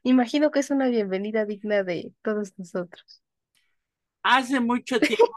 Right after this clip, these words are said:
Speaker 2: que no te veía y pensé que ya no me querías hablar, pero aún me sigues hablando.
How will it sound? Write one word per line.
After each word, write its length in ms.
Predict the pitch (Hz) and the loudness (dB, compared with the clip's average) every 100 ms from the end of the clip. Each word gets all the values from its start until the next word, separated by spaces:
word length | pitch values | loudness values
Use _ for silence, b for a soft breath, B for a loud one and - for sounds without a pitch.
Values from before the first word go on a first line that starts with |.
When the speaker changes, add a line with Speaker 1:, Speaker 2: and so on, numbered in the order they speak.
| - | 0
Speaker 2:
que 120 | 415 | 2
no 160 | 175 208 | 0 -4
te 140 | - | 0
veía 520 | 190 170 170 190 208 220 | 0 0 0 2 0 -2
y 60 | |
pensé 460 | 214 190 160 180 190 | -4 -8 -6 -6 -4
que 140 | 190 | -4
ya 140 | 185 185 | -4 -6
no 100 | 190 | -6
me 180 | 175 147 | -6 -4
querías 420 | 151 160 170 165 | -4 -2 -4 -4
hablar, 360 | 151 151 175 - | -4 -2 -6 -6
pero 200 | 156 151 | -4 0
aún 360 | 147 160 214 | -2 -2 -6
me 120 | 233 175 | -8 -8
sigues 380 | 160 156 160 | -8 -8 -6
hablando. 580 | - 135 147 147 143 139 | -2 0 0 0 -4 -6